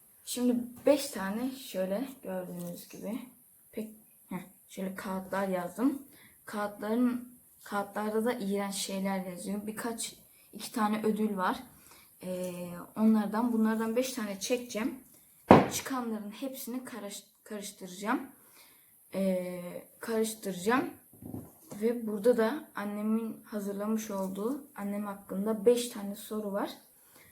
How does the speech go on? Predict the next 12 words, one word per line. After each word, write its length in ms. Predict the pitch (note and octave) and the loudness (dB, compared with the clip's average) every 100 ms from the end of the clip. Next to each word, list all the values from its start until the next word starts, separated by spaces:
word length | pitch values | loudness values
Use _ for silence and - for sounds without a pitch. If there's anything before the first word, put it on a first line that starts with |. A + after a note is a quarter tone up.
| - _ _ - | -20 _ _ -6
Ondan 500 | G#3+ A3 A3 B3 E4 | 2 4 4 0 -2
her 300 | - D4 B3+ | 2 4 4
bilemediğimde 880 | A3 G#3+ G3+ G3 G3 G#3 D#4 C4 G3+ | 4 2 2 0 0 2 2 2 6
bir 60 | B3+ | 8
yudum 400 | A#3 A3+ C4+ A3+ | 8 4 2 0
içeceğim. 580 | G#3 - F#3+ A#3+ D4+ - - - - - - - | -4 -4 0 0 0 -4 -20 -20 -20 -20 -16 -6
Ee, 220 | F#3 F#3 | -6 -2
çok 220 | A3+ A3 - - - | -2 -2 -4 -16 -8
riskli 440 | G#3+ A3 - G#3+ | -6 -6 -2 0
bir 60 | A3+ | 4
video 400 | A3+ G#3+ G#3+ G3+ | 4 4 4 2
olacak. 380 | F#3+ A3 B3+ | 0 0 -2